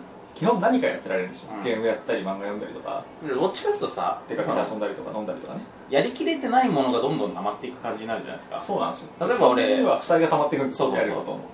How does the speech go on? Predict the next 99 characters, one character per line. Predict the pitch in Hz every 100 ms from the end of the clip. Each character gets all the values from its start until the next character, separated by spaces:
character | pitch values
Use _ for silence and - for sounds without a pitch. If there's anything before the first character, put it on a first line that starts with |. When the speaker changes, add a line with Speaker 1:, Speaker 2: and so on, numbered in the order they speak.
| -
Speaker 2:
俺、 | - -
ツ | - -
タ | 339
ヤ、 | 277 - - -
ツ | -
タ | 359
ヤ | -
さ、 | - - - - - - - - -
ま | 117
あ、 | 104
ど | 208
こ |
も | 254
そ | 254
う | 233
な |
の | 101
か |
わ | 92
か | -
ん |
な | 92
い |
け |
ど、 | 170
う |
ち | - 233
の | 269
近 | 269
所 | -
の | 87
ツ | - -
タ | 92
ヤ | -
さ、 | 90 78 - - - - - - -
四 | 262 311
本 | 254 -
千 | - 117
円 | 123 117
な |
ん |
で | -
す | -
よ。 | - - - - -
Speaker 1:
は | 139
い |
は | - 101
い。 |
Speaker 2:
デ | 101
ィ |
ー | 87
ブ | 90
イ |
デ | 82
ィ | 82
ー |
が。 | 87 - - - - - 113
で、 | 139 123
し-、 | 123 - 151 - - - -
最 | - 175
新 | 185 208 190
作、 | 151 101 95 90 - - -
新 | 190 202
作 | 202 196
一 | 190
本 | 147 98
含 | - - 127
ん |
で |
も | 90 -
か | 101
み | 92
た | 90
い |
な | - -
感 | - -
じ |
で。 | -
Speaker 1:
え | 143 117 - - - - - -
え。 | 165
Speaker 2:
で、 |
そ | 262
う | 302
す | -
る |
と | -
さ、 | 87 -
つ | - 453
い | 156
四 | 185 240
本 | 123
借 | 92
り | 87
ち | 101
ゃ |
う |
で | 82
し |
ょ。 | -